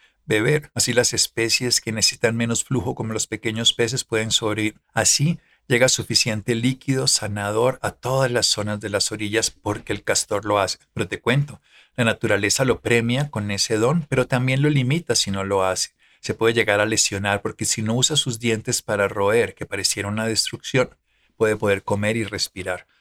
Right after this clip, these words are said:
Así que nos dan las características para cumplir nuestras funciones, que si las hacemos siendo responsables somos felices. Supervivencia y bienestar. Descubrir tu animal de poder, descubrir la sabiduría animal que hay en ti,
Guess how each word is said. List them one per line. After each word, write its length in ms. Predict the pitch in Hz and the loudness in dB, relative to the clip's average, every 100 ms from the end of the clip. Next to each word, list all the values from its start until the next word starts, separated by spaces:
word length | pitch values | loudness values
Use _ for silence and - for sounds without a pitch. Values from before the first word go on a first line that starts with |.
| - | -4
Así 200 | 104 - | -2 -2
que 140 | - | 0
nos 180 | 156 139 | 0 0
dan 160 | 127 139 | 0 0
las 160 | 151 | 0
características 840 | - 131 113 110 113 - 135 127 - | 0 0 0 -4 -4 -6 -4 -2 0
para 200 | 110 104 | 0 -2
cumplir 440 | - 104 113 123 | -4 -4 -2 0
nuestras 380 | 120 113 107 101 | 0 -2 -4 -4
funciones, 540 | 107 98 - 101 98 | -6 -6 -4 -2 -2
que 100 | - | -4
si 140 | - 104 | -4 -4
las 200 | 98 101 | -4 -2
hacemos 420 | - 117 117 123 | -2 0 0 -2
siendo 280 | 139 123 123 | -2 0 0
responsables 680 | 117 - 107 98 120 127 120 | -2 -4 -4 -2 0 2 0
somos 340 | 104 101 - | 0 -2 -4
felices. 520 | 107 139 175 - - _ _ _ _ | -2 -2 0 -2 -4 _ _ _ _
Supervivencia 800 | - - 104 101 101 117 120 139 - | -2 0 -2 0 0 0 0 -2 -2
y 100 | 104 | -4
bienestar. 600 | 95 98 - - 90 _ - | -4 -4 -6 -6 -10 _ 2
Descubrir 460 | 117 - 120 120 | 2 2 0 0
tu 80 | - | 0
animal 380 | 131 113 107 107 | 0 2 0 0
de 100 | 113 | -2
poder, 480 | 120 117 120 110 _ _ _ _ 120 | 0 2 2 0 _ _ _ _ -2
descubrir 320 | - 117 101 | 0 0 2
la 100 | 110 | 2
sabiduría 480 | - 104 104 104 101 | 2 0 2 0 0
animal 360 | 107 110 110 | 0 -2 -2
que 140 | - 104 | -4 -6
hay 180 | 107 | -4
en 120 | 101 98 | -6 -6
ti, 280 | 123 143 | -6 -6